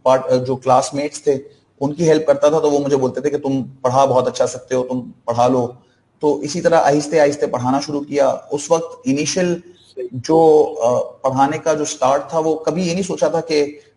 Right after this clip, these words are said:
Speaker 1: कभी world's most dedicated teacher का टाइटल मिल जाएगा या मैं, अल्हम्दुलिल्लाह, Allah Taala has been exceptionally kind। वो, ये तो उस वक्त मकसद ही नहीं था। उस वक्त तो मैंने पढ़ाना इसलिए शुरू किया ये सोच के कि, अ,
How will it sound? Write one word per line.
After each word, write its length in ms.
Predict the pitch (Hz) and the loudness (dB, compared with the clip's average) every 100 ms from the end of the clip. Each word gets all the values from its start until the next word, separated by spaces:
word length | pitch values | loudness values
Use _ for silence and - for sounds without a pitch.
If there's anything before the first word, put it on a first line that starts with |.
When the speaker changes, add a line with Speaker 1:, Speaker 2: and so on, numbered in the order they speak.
| _ | _
Speaker 1:
कभी 200 | 143 165 | 2 4
world's 340 | 147 143 156 151 | 6 6 4 2
most 220 | 147 127 | 0 2
dedicated 480 | 135 151 147 147 139 | 4 4 2 0 -2
teacher 220 | 127 139 | -2 -2
का 60 | |
टाइटल 280 | 139 120 127 | 0 -2 -2
मिल 180 | 139 131 | -4 0
जाएगा 500 | 127 127 127 127 127 - _ - | 2 2 2 0 -4 -16 _ -8
या 280 | 127 139 139 | 2 4 4
मैं, 400 | 139 139 135 - | 2 2 0 -2
अल्हम्दुलिल्लाह, 500 | 131 139 139 139 131 | -4 -2 0 0 0
Allah 160 | 131 135 | 0 0
Taala 220 | 151 156 | 0 -2
has 100 | 165 | -6
been 140 | 170 | -12
exceptionally 480 | - 151 170 160 147 | -6 -6 -4 -6 -2
kind। 240 | 131 113 113 - _ _ - | 0 0 -4 -14 _ _ -16
वो, 500 | 131 156 170 165 - - - _ 147 | -4 0 2 0 -2 -12 -20 _ -4
ये 180 | 156 180 | -2 -2
तो 200 | 175 180 | -2 -2
उस 120 | 175 | -2
वक्त 120 | 170 147 | -2 -4
मकसद 300 | - 160 147 | -2 -2 0
ही 60 | |
नहीं 120 | 127 | 0
था। 100 | 123 | 0
उस 140 | 127 - | -2 -2
वक्त 120 | 131 - | -6 -6
तो 80 | |
मैंने 260 | 156 156 156 139 | -6 -6 -6 -2
पढ़ाना 260 | 131 143 | 0 0
इसलिए 240 | 151 - 151 | -2 -6 -6
शुरू 180 | 147 | -4
किया 180 | 147 147 | -4 -2
ये 160 | 143 147 | -2 -2
सोच 240 | 135 131 | -4 -10
के 140 | - - - _ _ _ _ | -10 -14 -14 _ _ _ _
कि, 280 | 156 156 156 | -2 2 2
अ, 380 | - 131 135 | 2 2 4